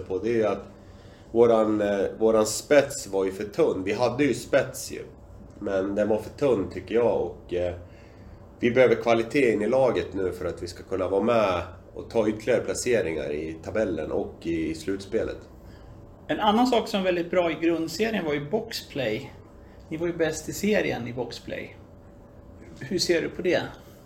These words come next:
Speaker 1: Ja, men Fagge har gjort ett grymt jobb. Eh, han, eh,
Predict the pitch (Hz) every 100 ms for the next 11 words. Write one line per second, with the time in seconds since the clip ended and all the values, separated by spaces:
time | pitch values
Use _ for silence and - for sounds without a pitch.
0 | - - - - 117 117 107 - 113 104
1 | 113 113 110 107 104 131 113 - 120 123
2 | 90 95 95 92 104 107 117 110 104 101
3 | 95 95 92 90